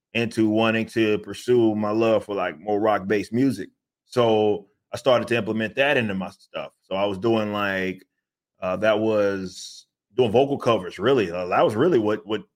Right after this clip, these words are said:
kinda sent my YouTube to the stratosphere was YouTube, like, doing vocal covers, metal covers and stuff. So that turned into one thing, which turned into another. And, you know, that was also, you had two thousand eight, two thousand twelve Ron Paul kinda getting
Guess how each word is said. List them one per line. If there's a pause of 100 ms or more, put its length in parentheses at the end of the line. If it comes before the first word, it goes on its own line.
kinda
sent
my (680)
YouTube
to
the
stratosphere (200)
was (1500)
YouTube,
like,
doing
vocal
covers,
metal
covers
and
stuff.
So (280)
that
turned
into
one
thing, (320)
which
turned
into
another. (380)
And,
you
know,
that
was
also,
you
had (240)
two
thousand
eight,
two
thousand
twelve
Ron
Paul
kinda
getting